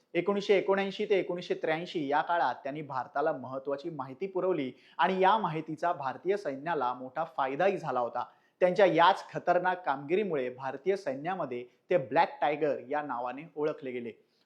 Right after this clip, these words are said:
पण एक चुकीचं पाऊल आणि भारताला आपला हा ब्लॅक टायगर गमवावा लागला. पाकिस्तानात रॉचा आणखी एक गुप्तहेर पकडला गेला, ज्याला रवींद्र यांच्याशी संपर्क साधण्याचा टास्क दिला होता.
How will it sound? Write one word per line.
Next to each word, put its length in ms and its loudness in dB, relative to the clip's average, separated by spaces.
पण 120 6
एक 180 0
चुकीचं 340 0
पाऊल 520 4
आणि 180 -4
भारताला 600 -4
आपला 260 -6
हा 140 -4
ब्लॅक 420 -8
टायगर 320 -4
गमवावा 400 0
लागला. 300 -4
पाकिस्तानात 640 8
रॉचा 340 6
आणखी 420 2
एक 180 4
गुप्तहेर 480 0
पकडला 460 2
गेला, 220 -2
ज्याला 240 10
रवींद्र 380 8
यांच्याशी 500 4
संपर्क 520 0
साधण्याचा 600 0
टास्क 480 -2
दिला 200 4
होता. 300 0